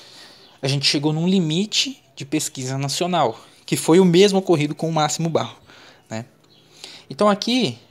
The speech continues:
a gente fez as nossas an-, isso aqui são nossas análises, tá? Do, do prospecto pelicular do Mukashi no anime, né?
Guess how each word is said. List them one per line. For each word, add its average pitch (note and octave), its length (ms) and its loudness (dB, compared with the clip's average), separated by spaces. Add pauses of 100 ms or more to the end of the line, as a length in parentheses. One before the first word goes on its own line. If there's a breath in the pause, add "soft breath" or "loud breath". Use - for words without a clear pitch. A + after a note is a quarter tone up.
a - 80 -12
gente C3+ 240 -6
fez C#3+ 260 -2
as C#3+ 100 -4
nossas D3 300 -2
an-, F#3 120 -4
isso D3 160 -2
aqui C3 140 -8
são F3 160 -2
nossas D#3 340 -2
análises, B2 640 -2
tá? A#2+ 200 -2
Do, G#2 140 -10 (140)
do G#2+ 120 -14
prospecto - 520 -12
pelicular C#3 520 -2
do F3+ 60 -6
Mukashi F#3 420 -4
no G3 60 -6
anime, C3 340 -8 (800 loud breath)
né? A2 240 -12